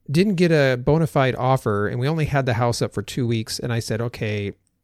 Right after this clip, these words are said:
let's," you know, I talked with my wife and I said, "Let's take it off the market right now. I don't feel comfortable for a sign being up while we're gone out of town, even though we have the Wyze cams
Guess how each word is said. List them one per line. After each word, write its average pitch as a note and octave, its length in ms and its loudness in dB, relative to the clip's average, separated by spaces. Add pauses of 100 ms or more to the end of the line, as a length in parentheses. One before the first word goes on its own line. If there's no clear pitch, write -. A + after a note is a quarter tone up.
let's," - 300 -4
you B2+ 100 -6
know, A2 100 -4
I A#2+ 60 -2
talked B2 300 0
with C3 100 -4
my A2+ 100 -2
wife A2 280 0
and A2+ 100 -4
I G#2+ 40 -2
said, A2+ 200 -4
"Let's D#3+ 180 0
take D3+ 240 -2
it C#3 60 -2
off A#2 300 -4
the B2+ 80 -2
market A2+ 400 -2
right A#2 180 -2
now. A2+ 220 -2
I A#2 100 0
don't D3 300 -2
feel D#3+ 180 2
comfortable C#3 460 0
for B2+ 180 0
a A2+ 80 2
sign B2+ 540 0
being A#2+ 200 2
up B2+ 300 -2
while A#2+ 180 0
we're A#2 120 0
gone A#2+ 400 0
out A#2 180 0
of A#2+ 80 -4
town, B2 320 -2
even E3 200 0
though D#3+ 100 2
we D3+ 140 0
have C3+ 200 0
the B2+ 120 -2
Wyze A#2+ 420 -2
cams C#3 500 -4